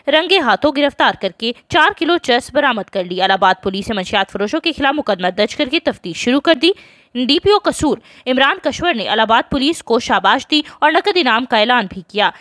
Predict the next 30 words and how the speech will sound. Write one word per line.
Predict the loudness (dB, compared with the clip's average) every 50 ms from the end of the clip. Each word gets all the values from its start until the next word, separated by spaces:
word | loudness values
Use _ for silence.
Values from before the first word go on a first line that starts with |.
| -18 -12 -8 -6
इस | -6 -2 0 2
मौके | 2 2 2 0 2
पर | 4 2 2 2 0 -2 -2
एसएचओ | -2 -2 0 -2 -2 0 2 2 2 2 2 2
इलाहाबाद | 2 2 2 2 2 2 0 -2 -8 -20 -12 -2 0
आबिद | 2 2 2 2 0 0
महमूद | -2 -2 -2 -2 -2 -2 -4
चीना | -6 -6 -2 0 0 0
ने | -2 -4 -10 -18 _ _ _ -4
सहाफियों | 0 2 2 2 2 0 -2 -2 -2
को | 0 -2
बताया | 0 0 0 0 0 0
कि | -2 -4 -4
मंशियात | -6 -6 -4 -2 -2 -2 -2 -2
फरोशी | -2 -2 -2 0 0 -2 -2 -2
के | -4 -8 -10 -8
खिलाफ | -4 0 0 0 0 -2 0 0
कार्रवाई | 2 2 2 2 0 0 0 0
जारी | 0 0 0 0 0 0
है। | 0 0 0 -2 -6 _ _ _ _ _ 0
मंशियात | 0 0 2 2 2 0 0 0
फरोशों | 0 0 0 0 0 -2 -2
के | -4 -4
खिलाफ | -2 0 0 0 0 -2 -4 -2
कानून | 0 0 0 0 0 -2 -4 -2
हरकत | -2 -2 0 2 0 0 0 2
में | 0
आ | 0 0
गई | 0 -2 -6
है, | -8 -10 -16